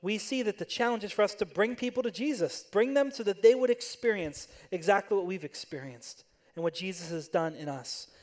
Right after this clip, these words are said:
And we learned that there are three steps to kinda how this works. And we see it in the Gospels, we see it in the Bible, uh, we see it in our own lives.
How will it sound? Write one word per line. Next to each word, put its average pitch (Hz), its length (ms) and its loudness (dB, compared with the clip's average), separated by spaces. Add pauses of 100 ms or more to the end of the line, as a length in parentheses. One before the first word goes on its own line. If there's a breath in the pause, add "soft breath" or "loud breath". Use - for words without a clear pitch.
(140 soft breath)
And 185 120 -2
we 202 80 4
learned 254 180 8
that 240 60 -2
there 220 100 6
are 190 60 2
three 233 220 -2
steps - 420 4
to 190 80 -4
kinda 175 220 0
how 170 180 4
this 175 220 2
works. - 560 -2 (480 soft breath)
And 175 80 -2
we 180 80 0
see 226 240 4
it 214 40 12
in 196 120 6
the 165 60 -2
Gospels, 175 540 4
we 165 80 -6
see 202 220 -4
it 208 60 0
in 185 40 -4
the 170 60 0
Bible, 180 480 4
uh, 143 80 2
we 139 120 -8
see 202 200 -6
it 202 80 2
in 180 60 -6
our 175 160 2
own 185 160 0
lives. 180 480 0